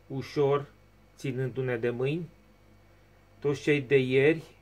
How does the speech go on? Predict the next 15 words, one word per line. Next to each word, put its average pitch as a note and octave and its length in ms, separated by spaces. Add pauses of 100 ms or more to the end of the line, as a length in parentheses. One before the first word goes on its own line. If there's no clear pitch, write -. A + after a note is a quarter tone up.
(100)
în C3 160
cei C3+ 220
de B2 100
acum, C3 480 (2000)
cum A#2+ 180
trec D3 260
fântânile B2+ 680
în A#2+ 100
fântâni. A2+ 520 (2750)
Cei E3+ 240
vechi F#3+ 280
ne-om F3+ 220
strecurat E3 680
iptil D#3 580 (880)
în C3 200